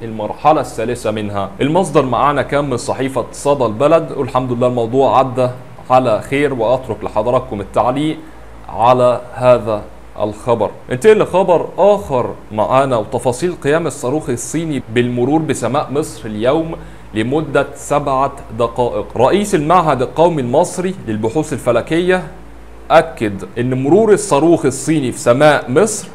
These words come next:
لا يستغرق أكثر من دقيقتين في كل مرة، وقال إنه تواجد لأكثر من سبع دقائق، لكن لا يمكن مشاهدته بسهولة. القاضي أشار خلال مؤتمر صحفي للمعهد إلى وجود تواصل من المعهد مع الجانب الصيني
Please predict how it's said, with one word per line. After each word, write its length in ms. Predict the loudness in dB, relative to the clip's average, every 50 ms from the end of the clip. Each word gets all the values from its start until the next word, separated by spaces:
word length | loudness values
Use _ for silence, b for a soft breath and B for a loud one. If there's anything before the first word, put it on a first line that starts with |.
| -4 2
لا 180 | 4 6 6 4
يستغرق 600 | 2 -2 -2 0 0 2 2 0 -2 -4 -2 -4
أكثر 320 | -4 -2 -2 -2 0 0
من 260 | 0 0 -2 -2 -2 -2
دقيقتين 720 | -2 -2 -2 -4 -4 -2 -4 -2 2 2 2 2 2 -4
في 180 | -4 -4 -6 -6
كل 280 | -4 -2 -2 -2 -2 0
مرة، 380 | 0 0 2 2 2 0 0 -2 -4 0 4
وقال 580 | 4 4 6 8 8 8 8 6 4 -2 -2
إنه 360 | -2 -2 0 0 -2 -2 -4 0
تواجد 560 | 4 4 6 6 6 4 4 4 2 2 2
لأكثر 500 | 0 2 2 2 2 2 0 -2 -2 -2
من 140 | -2 -6 -6
سبع 380 | 0 4 4 6 6 6 4
دقائق، 520 | 2 0 -2 -2 2 2 2 4 2 0 -2 -6 -14 -10 -4
لكن 360 | -2 -2 -2 -2 -4 -4 -2
لا 120 | 0 2 2
يمكن 440 | 2 0 -2 -2 -2 -2 -2 -2
مشاهدته 880 | -4 -4 0 2 2 4 4 2 0 0 0 2 2 2 4 2 0 0
بسهولة. 680 | 0 -2 -2 -2 -2 -4 -2 0 0 2 2 0 0 -2 -4 -2
القاضي 640 | -2 -2 -2 2 6 8 8 8 8 6 2 -2 0 2
أشار 440 | 2 2 2 4 4 4 4 4 4
خلال 340 | 2 0 4 4 4 4 4
مؤتمر 460 | 0 -2 -2 2 2 2 4 4 2
صحفي 540 | 2 2 2 2 2 2 0 -2 -2 -4 -4
للمعهد 600 | -4 -4 -4 0 2 2 2 2 2 0 0 0 -2 -10 -16 -18 -16 -10 -6
إلى 160 | -2 2 2
وجود 500 | 4 4 2 0 0 2 4 4 4 4 2 -2
تواصل 560 | 0 2 4 4 2 2 0 -4 -6 -6 -6 -6 -6
من 100 | -6 -4
المعهد 540 | -4 -2 2 2 2 2 2 0 0 0 0
مع 160 | 0 0 0
الجانب 420 | -2 -2 -2 -2 -2 -2 -4 -6
الصيني 520 | -8 -10 -10 -6 -6 -4 -4 -2 -4 -6